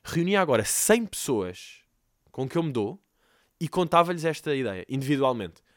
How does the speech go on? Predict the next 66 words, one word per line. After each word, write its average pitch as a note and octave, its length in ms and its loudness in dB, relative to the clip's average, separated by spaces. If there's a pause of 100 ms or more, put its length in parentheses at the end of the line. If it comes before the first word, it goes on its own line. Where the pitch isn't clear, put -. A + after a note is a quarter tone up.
(200)
E E3 100 0
é F#3 40 4
tipo, A3 260 -6 (760)
as C3+ 220 -2
trinta A3 400 0
pessoas B2 400 -2
ou C#3+ 140 2
vinte F3 480 -4 (100)
que A#2+ 360 -4
não B2 200 0
vão C3 160 -2
curtir - 320 -6
ou A2+ 60 0
não B2+ 100 -2
vão B2+ 100 -6
perceber, C#3 220 -2
eu D3 40 -2
ficava D3 180 0
tipo, C#3+ 160 -6
"Ah, G#3 180 6
ok, D3 280 2
não C3 160 0
me C3+ 60 -4
vais B2+ 200 2
dar B2 120 2
jeito A#2+ 220 -4
para A#2+ 100 -2
o G#2 40 -10
resto A2 200 -6
da G#2+ 60 -4
vida." F2+ 240 -14 (560)
Tipo, E3+ 220 -4
não G#3+ 140 2
me G3+ 60 -4
vais G3 220 4
dar F#3+ 160 2
a, G3 80 0 (1080)
tipo, - 220 -4
"Ah, B3+ 220 6
já G#3 160 6
percebi, B2+ 360 -4
ok. B2 320 0
Ah, B3+ 140 4
não A#3 80 -2
estamos G3+ 240 -2
assim F#3 240 -2
tão E3 280 2
no D#3+ 120 2
mesmo C#3+ 160 0
cérebro." F#2+ 400 -6
Tipo, - 240 -12
"Não D#3+ 160 -2
estás G#3 220 2
a G#3 40 2
achar G3 220 0
isto D#3+ 260 -2
bué D3+ 240 6
da E3 120 4
graça D#3 320 2
a A2+ 40 2
isto? - 360 -8
Não B2+ 240 -4
temos A2+ 240 -6
o A2+ 60 -8
mesmo G#2+ 160 -8
cérebro." F2 280 -12